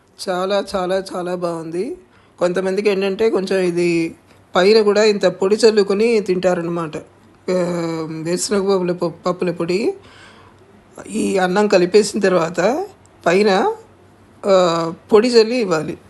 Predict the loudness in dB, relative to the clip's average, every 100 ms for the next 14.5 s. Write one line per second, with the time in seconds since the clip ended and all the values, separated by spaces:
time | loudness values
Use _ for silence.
0 | -20 -20 _ -20 -20 -20 -20 -20 -2 2
1 | 2 4 2 4 2 4 4 2 0 -6
2 | -18 _ -6 -2 2 2 0 0 0 0
3 | -2 -4 -2 0 0 -2 -4 -6 -2 -2
4 | -2 -6 -20 _ _ _ -4 -2 2 2
5 | 2 -4 -2 -2 -2 -8 -20 -20 -20 -20
6 | -20 -20 -20 _ -2 0 2 0 0 2
7 | 2 2 0 2 4 4 4 2 0 2
8 | 2 2 0 -2 -2 -2 -2 -2 -4 -2
9 | -2 -4 -12 -20 _ _ -2 0 2 2
10 | 2 2 0 -6 -14 -10 -4 -2 0 0
11 | 0 0 0 0 0 -2 -2 -2 -2 -2
12 | -4 -12 _ -20 -20 -20 -20 -20 -20 _
13 | -4 0 2 2 4 4 2 -2 -2 0
14 | 2 4 4 2